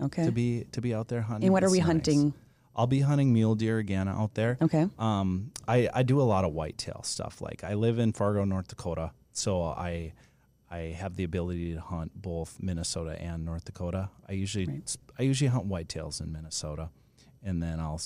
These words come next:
Speaker 2: I'll save my North Dakota tag for, for mule deer. I can hunt whitetail in North Dakota too, but I just got bit by this mule deer bug, and the whole spot and stock thing is just so much fun,
Speaker 1: <laughs>
Speaker 2: you know.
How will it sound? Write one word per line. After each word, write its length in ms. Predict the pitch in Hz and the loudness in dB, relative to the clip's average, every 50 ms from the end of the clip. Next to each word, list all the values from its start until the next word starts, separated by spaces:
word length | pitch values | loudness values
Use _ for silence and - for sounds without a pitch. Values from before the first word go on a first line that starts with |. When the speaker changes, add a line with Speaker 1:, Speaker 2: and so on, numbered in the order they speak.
| - - | -10 -8
Speaker 2:
I'll 140 | 90 85 | -8 -6
save 320 | - - - 90 85 80 80 | -6 -4 -4 -4 -6 -6 -6
my 100 | 78 76 | -8 -6
North 220 | 78 80 78 80 | -6 -6 -6 -8
Dakota 280 | - - - 80 78 76 | -10 -10 -8 -8 -8 -8
tag 320 | - - 82 78 78 73 | -10 -10 -10 -10 -10 -12
for, 300 | - - 73 76 73 73 - _ _ _ _ | -12 -12 -10 -10 -10 -10 -12 _ _ _ _
for 140 | - 82 78 | -10 -8 -8
mule 300 | 78 78 78 78 76 73 | -6 -8 -6 -8 -8 -6
deer. 220 | 71 76 73 78 - | -6 -6 -6 -6 -2
I 140 | - 113 131 | 0 0 0
can 320 | - - 135 127 135 131 | 2 4 4 6 6 6
hunt 280 | 120 123 123 123 117 - | 6 6 4 4 2 2
whitetail 460 | 104 98 92 92 - - 98 98 101 | -2 -2 -2 -2 -2 -2 -2 -2 0
in 80 | 98 98 | 0 0
North 160 | 98 98 - | -2 -4 -6
Dakota 340 | - - - 98 95 98 98 | -10 -8 -4 -4 -2 -2 -4
too, 300 | - - 95 95 110 - - - - _ _ _ _ _ | -4 -4 -2 -2 -2 -4 -6 -16 -20 _ _ _ _ _
but 340 | - 104 98 90 82 76 - - - - _ _ _ _ _ _ _ - | -2 0 2 2 2 0 -4 -8 -16 -20 _ _ _ _ _ _ _ -8
I 80 | 98 | -6
just 200 | 98 113 - - - | -4 -4 -4 0 0
got 240 | 120 104 80 - | 0 0 0 -2
bit 200 | - 87 120 - - | -4 -4 -4 -4 -4
by 180 | 107 107 107 | -2 -2 0
this 220 | 98 95 87 - - | 0 -2 -4 -4 -4
mule 240 | 85 85 92 101 110 | -4 -2 -2 -2 -2
deer 160 | 117 120 123 | -2 -2 0
bug, 280 | 131 135 135 143 156 156 | 0 2 0 0 0 0
and 160 | 127 92 92 | -2 0 0
the 60 | 90 | -2
whole 160 | 87 95 85 | -2 -2 -4
spot 320 | - - - 80 80 78 - | -4 -6 -6 -6 -6 -6 -6
and 100 | 101 95 | -6 -6
stock 280 | - - 120 110 127 127 | -4 -4 -2 -4 -4 -4
thing 220 | - 135 139 147 147 | -4 -4 -2 0 0
is 160 | 139 - - | 0 -2 -2
just 360 | 95 85 - - - - - | -4 -2 -2 -2 -2 -2 0
so 280 | - 110 113 127 131 117 | 2 4 4 6 6 4
much 320 | 92 - - - - - | 4 2 -2 -10 -12 -14
fun, 280 | - - 95 101 101 - - | -8 -6 -4 -4 -4 0 4
Speaker 1:
<laughs> 640 | 269 254 202 180 151 - - - - - - - - | 4 6 6 6 4 2 -4 -12 -18 -12 -10 -6 -2
Speaker 2:
you 120 | 98 92 | 0 0
know. 280 | 87 82 82 80 85 | 2 2 0 0 0